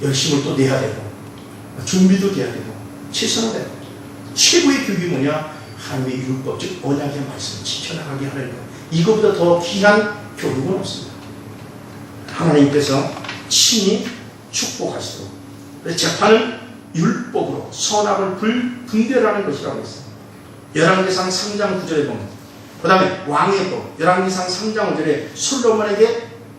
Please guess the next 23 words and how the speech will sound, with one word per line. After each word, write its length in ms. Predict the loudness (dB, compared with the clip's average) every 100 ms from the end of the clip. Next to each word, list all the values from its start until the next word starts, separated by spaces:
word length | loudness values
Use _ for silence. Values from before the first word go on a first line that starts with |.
| -6
꿈에 200 | 0 2
나타나요. 340 | 2 -2 -6 -8
솔로몬이 560 | -6 -2 0 2 0 -2 -10 -2
일천 420 | -2 0 2 2
번제를 320 | 0 -2 -4 -6
드렸어요. 340 | -8 -8 -12 -16 -18 -18 -18 -18 -12 4
그리고 220 | 8 8
일천 300 | 6 4 2
번제를 320 | 2 2 0
드리고 480 | 0 0 2 0 0 -8 -16 -4
난 520 | 2 4 4 2 -4 -12 -16 -18 -16 0
날 520 | 4 6 4 -2 -10 -16 -18 -18 -18 -18 -18 -16 -16 -16 -4
잠을 300 | 2 6 6
자는데 420 | 6 4 2 2 6
꿈에 600 | 8 8 4 0 -10 -16
하나님이 400 | -4 0 2 2 0
나타나서 580 | -2 -4 -4 -6 -10 -12 -18 -18 -20 -20 -20 -20 -2
"내게 520 | 4 6 6 4 0 0
무엇을 540 | 4 4 4 0 -6
묻고 160 | -6 -2
너는 420 | 0 2 2 2
구하라." 260 | 0 0 -2
그랬어요. 340 | -4 -6 -10